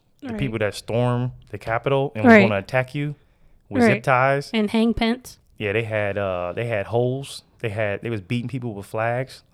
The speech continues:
Speaker 1: Officer got killed. So it's like, damn, like, when you run for office,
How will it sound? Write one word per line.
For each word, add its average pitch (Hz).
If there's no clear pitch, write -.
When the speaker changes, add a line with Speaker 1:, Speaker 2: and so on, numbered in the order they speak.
Speaker 1:
Officer 120
got 104
killed. 131
So 95
it's 95
like, 92
damn, 113
like, 90
when 120
you 151
run 139
for -
office, 110